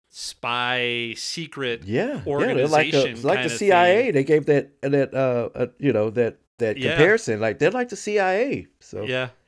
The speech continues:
Speaker 1: But then they end up being wusses, right?
Speaker 2: Yeah.
Speaker 1: I mean, when it comes right down to it, they just, they couldn't, they couldn't grasp the concepts,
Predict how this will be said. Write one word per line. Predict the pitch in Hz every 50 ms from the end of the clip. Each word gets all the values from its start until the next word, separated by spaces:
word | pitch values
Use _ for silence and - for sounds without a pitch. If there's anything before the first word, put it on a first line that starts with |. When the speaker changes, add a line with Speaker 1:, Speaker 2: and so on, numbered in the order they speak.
| _ _ _ _ _ _ _ -
Speaker 1:
But | 156 160 151 143
then | 160 175 196
they | 226 220 196
end | 190 180 170
up | 165 151 131
being | 139 135 135 123 117 107
wusses, | 110 131 143 139 - - 98 92 90 - - - _ _ _ _ _ _ _ _ _ _ _ _ _ _ _ _ _
right? | - 202 - 120 120
Speaker 2:
Yeah. | 131 135
Speaker 1:
I | 123
mean, | 147 151 151
when | 156 151
it | 151 151 -
comes | 185 190 202 196 165
right | 180 175 175 151
down | 156 156 156 156 156 -
to | - 151 135 123
it, | 120 123 127 123
they | 123 120 117
just, | 113 123 135 127 - - - _ _ _ _ _ _ _ _ -
they | 139 127
couldn't, | - - 175 185 180 170 156 135 131 _ _ _ _ _ _ _ _ _ _ _ -
they | 131 135
couldn't | 131 - - - 180 196 202 196 175 - _ _ _ _ _ _ _ _ _ _ _ _ _ _ _ _ _
grasp | - 135 131 131 139 147 151 143 - - - - 113
the | 120 117
concepts, | - - - 127 131 135 139 143 - - - 104 104 104 - _ - - -